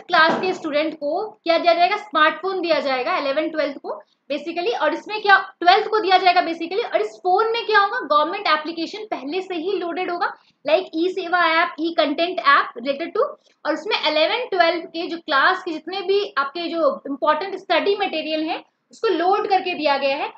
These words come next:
और इसको approve कराया गया है आपके किससे, Department of Education से। तो Department of Education से approval लेके इसमें इलेवन ट्वेल्थ से रिलेटेड जितने भी important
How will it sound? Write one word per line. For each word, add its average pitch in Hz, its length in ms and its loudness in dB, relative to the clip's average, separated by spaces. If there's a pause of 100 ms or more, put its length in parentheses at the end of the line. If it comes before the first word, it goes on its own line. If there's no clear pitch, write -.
(200)
और 320 100 4
इसको 330 300 4
approve 370 560 2
कराया 349 320 6
गया 349 260 4
है 415 220 4
आपके 370 240 0
किससे, 453 340 -2 (360)
Department 320 600 4
of 427 140 4
Education 320 580 -2
से। 294 80 -6
तो 254 100 -8
Department 285 540 0
of 381 80 0
Education 311 500 -6
से 381 120 -6
approval 302 480 2
लेके 320 380 -2
इसमें 349 240 -8
इलेवन 294 380 -2
ट्वेल्थ 359 300 2
से 392 200 -8
रिलेटेड 277 400 -6
जितने 339 380 -8
भी 349 180 0
important 320 520 -4